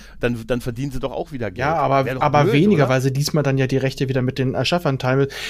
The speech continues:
Speaker 2: Es ist einfach so,
Speaker 1: Ach so,
Speaker 2: äh,
Speaker 1: meinst du das?
Speaker 2: d-, d-,
Speaker 1: Okay.
Speaker 2: die Rechte immer
Speaker 1: Ja.
Speaker 2: wieder an die Erschaffer abzugeben, an die Kreativen, ist immer so, mm, schwierig, glaub
Speaker 1: Ja.
Speaker 2: ich. Also da, da, da tut man sich, glaub ich, in Amerika e-, irgendwie immer recht schwer dran. Ich meine, Cameron musste ja da auch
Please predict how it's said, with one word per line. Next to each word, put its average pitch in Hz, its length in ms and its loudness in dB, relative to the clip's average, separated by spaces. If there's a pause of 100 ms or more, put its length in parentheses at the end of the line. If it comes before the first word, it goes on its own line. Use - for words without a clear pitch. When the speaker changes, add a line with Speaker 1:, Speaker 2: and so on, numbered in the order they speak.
Speaker 2:
Es 170 140 4
ist 233 160 0
einfach 202 300 2
so, 214 260 2 (140)
Speaker 1:
Ach - 100 -8
so, - 180 -2
Speaker 2:
äh, 180 160 8
Speaker 1:
meinst 214 220 0
du 104 60 -4
das? 98 140 -6
Speaker 2:
d-, 175 60 2
d-, - 60 2
Speaker 1:
Okay. 110 220 -8
Speaker 2:
die 165 140 2
Rechte 208 340 2
immer 196 220 2
Speaker 1:
Ja. 170 60 -2
Speaker 2:
wieder 180 220 2
an 170 100 0
die 160 100 -2
Erschaffer - 500 0
abzugeben, 151 720 0
an 160 100 0
die 151 140 0
Kreativen, 165 680 0
ist 170 160 -4
immer 170 240 0
so, 175 120 0 (360)
mm, 311 460 -4 (200)
schwierig, 165 720 0
glaub 120 260 2
Speaker 1:
Ja. 117 60 0
Speaker 2:
ich. 139 120 0
Also 151 200 2
da, 175 200 4
da, 180 180 2
da 185 120 2
tut 240 280 2
man 220 80 2
sich, 202 200 -2
glaub 196 160 0
ich, 190 120 0
in 185 80 -2
Amerika 175 540 2
e-, 190 260 0
irgendwie 190 400 2
immer 180 220 2
recht 170 240 -4
schwer 170 220 2
dran. 143 260 0 (500)
Ich - 80 -6
meine, 170 240 2
Cameron 175 480 2
musste 175 320 0
ja 165 120 4
da 165 180 2
auch - 300 0